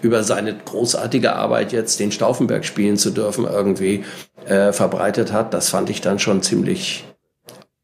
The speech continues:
fragwürdig, ehrlich gesagt. Ähm, und der Film, aber jetzt schweife ich ab, aber der Film, ähm, äh, den Joe Bayer gemacht hat, den finde ich sogar mit Sebastian Koch in der Hauptrolle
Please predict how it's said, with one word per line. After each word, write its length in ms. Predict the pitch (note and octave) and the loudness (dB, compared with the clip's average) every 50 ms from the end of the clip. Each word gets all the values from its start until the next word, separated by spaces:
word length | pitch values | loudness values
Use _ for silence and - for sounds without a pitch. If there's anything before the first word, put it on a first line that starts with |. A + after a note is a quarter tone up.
| _ _ _ _ _ _ - | _ _ _ _ _ _ -6
fragwürdig, 640 | - - - - - F#2 F2 - - - - - - | -4 -2 -2 -2 0 0 -2 -2 -2 -6 -6 -4 -4
ehrlich 240 | D#2+ D#2 - - - | -4 -4 -4 -6 -6
gesagt. 400 | - - - - - - - - - - - - - - - - - - - - | -6 -6 -6 -8 -12 -14 -16 -18 -18 -20 -18 -14 -10 -10 -8 -10 -10 -10 -6 -2
Ähm, 540 | F2+ F#2 F#2 F2+ F2+ F2+ F2 F2 F#2 F#2 - - | 0 2 2 2 2 2 2 0 -2 -4 -6 -4
und 320 | - C#2+ F2 G#2 G#2 F#2+ A2 | -2 -2 0 0 0 0 0
der 80 | A2+ | 0
Film, 260 | - - D3+ D3+ C#3+ B2 | 2 2 2 4 4 4
aber 220 | G#2 G#2+ G2+ F#2+ | 2 2 2 0
jetzt 180 | G2 G2 F#2 - | -2 -4 -8 -8
schweife 380 | - - G2+ F2+ F#2+ - G2+ | -2 0 0 0 0 -2 -6
ich 120 | F#2 - - | -6 -6 -6
ab, 180 | G2+ - - - - | -6 -6 -8 -8 -4
aber 160 | - G2 G#2 | 0 0 2
der 120 | G2 G2+ G2 | 2 0 -2
Film, 440 | - - B2+ B2 A#2+ A#2 A#2 A2 - - | 0 2 2 4 4 4 2 0 -2 -2
ähm, 720 | G2 G2+ G#2 G#2 G2+ G2+ G2 G2 G2 F#2+ F#2 F#2 F2 E2 - - - | 0 0 2 4 4 2 2 2 2 2 2 0 0 -2 -6 -10 -6
äh, 180 | - - F#2+ F#2 | -4 -2 0 0
den 200 | F#2 G#2+ G2+ G#2+ | 2 2 2 2
Joe 140 | G2+ A2 G2 | 2 2 2
Bayer 220 | A2+ A2+ A#2+ B2+ | 4 2 2 2
gemacht 280 | A#2+ B2 A#2+ A#2 A#2 - | 2 0 0 0 -2 -2
hat, 120 | A#2 F#2+ | -2 -2
den 100 | G#2+ A2 | 0 -2
finde 280 | A2 - A#2+ A2+ A2 - | 0 0 0 0 0 -2
ich 340 | - G#2+ - - - - - | -4 -6 -4 -4 -2 -2 -2
sogar 560 | - A2+ G2+ G2+ A2+ G#2 G#2 G#2 G#2+ G#2+ G#2 - - - | -2 -2 0 2 2 2 2 2 0 -2 -4 -10 -10 -6
mit 140 | F#2+ F2+ F#2 | -6 -4 -2
Sebastian 500 | - - A2 F2+ D#2 - - - - F2+ | 0 0 0 0 0 0 -2 -2 -4 -4
Koch 220 | - - G2+ F2 G2+ | -6 -6 -4 -2 -2
in 80 | F#2 | -2
der 100 | F2 E2 | 0 0
Hauptrolle 480 | F#2+ G#2 G#2 - - - - - - | 0 -2 -2 -2 -4 -4 -2 -2 -4